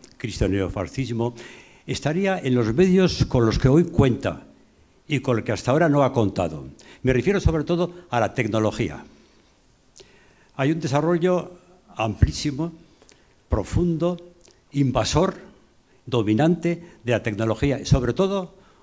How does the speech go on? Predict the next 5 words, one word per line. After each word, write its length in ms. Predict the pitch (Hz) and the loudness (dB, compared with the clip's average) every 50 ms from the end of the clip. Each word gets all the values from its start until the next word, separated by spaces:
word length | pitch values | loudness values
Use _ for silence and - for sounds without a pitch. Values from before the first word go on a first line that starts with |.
| _ _ _ _ | _ _ _ _
con 160 | - 131 117 | -6 -2 -2
la 60 | 110 | -2
inteligencia 720 | 113 107 120 113 107 110 107 113 160 165 156 160 175 180 165 | -2 0 -2 -2 -2 -2 -2 -2 -4 -4 -2 -4 -4 -4 -2
artificial. 760 | - 113 113 104 - - 95 104 104 - - 104 80 71 - - - - - - _ _ _ _ _ - _ _ _ _ _ _ _ _ _ - - - - - - - - - _ _ | -2 -4 -6 -6 -6 -8 -8 -8 -6 -4 -4 -6 -6 -6 -12 -18 -20 -20 -20 -20 _ _ _ _ _ -20 _ _ _ _ _ _ _ _ _ -20 -20 -20 -20 -20 -20 -20 -20 -20 _ _
Entonces, 600 | - 139 120 - 165 143 - - 101 - - - | -4 -4 0 0 0 -2 0 -4 -6 -6 -8 -12